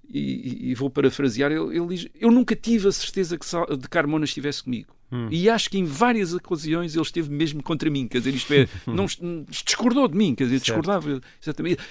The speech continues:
Speaker 1: Quer dizer, isto,
Speaker 2: Mas o
Speaker 1: como
Speaker 2: facto
Speaker 1: é
Speaker 2: de não ter a certeza também é significativo.
Speaker 1: Não, isso é interessante, quer dizer, isso é interessante, quer dizer que havia uma relação bastante formal entre os dois. Portanto, isso é o que nós podemos agora ver. Há uma relação muito formal entre os dois.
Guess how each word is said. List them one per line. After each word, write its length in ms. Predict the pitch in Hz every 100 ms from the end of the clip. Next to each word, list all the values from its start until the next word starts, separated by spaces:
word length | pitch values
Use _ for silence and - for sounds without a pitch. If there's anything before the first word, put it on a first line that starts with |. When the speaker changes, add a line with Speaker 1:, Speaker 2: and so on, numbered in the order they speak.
| -
Speaker 1:
Quer 80 | 262
dizer, 120 | 254
isto, 320 | 254 - - -
Speaker 2:
Mas 220 | 131 127
o 20 |
Speaker 1:
como 20 | -
Speaker 2:
facto 160 | 277
Speaker 1:
é 20 | 294
Speaker 2:
de 20 |
não 60 | 147
ter 160 | 143 127
a 60 |
certeza 440 | 135 135 135 131 139
também 220 | 139 135
é 40 |
significativo. 460 | - 131 127 - 240
Speaker 1:
Não, 160 | 277
isso 220 | 285 - 302
é 60 |
interessante, 460 | 269 - - 247 196
quer 100 | 220
dizer, 180 | 220 254
isso 220 | 208 - 285
é 20 |
interessante, 400 | 226 - 247 240
quer 100 | 254
dizer 220 | 226 240
que 120 | 240
havia 200 | 196 233
uma 160 | 240 226
relação 380 | 208 220 233 202
bastante 420 | 202 - 262 -
formal 460 | - 208 190 180
entre 160 | 170 151
os 80 | 127
dois. 320 | 123 101 -
Portanto, 240 | - 131
isso 160 | 135 -
é 40 |
o 60 | 139
que 80 | 139
nós 140 | 127
podemos 280 | - 131 117 117 117 113
agora 240 | 110 113
ver. 300 | 107 107 -
Há 80 | 135
uma 180 | 190 202
relação 320 | 190 190 190
muito 260 | 175 247 -
formal 360 | - 170 160 151
entre 160 | -
os 60 | 117
dois. 280 | 117 -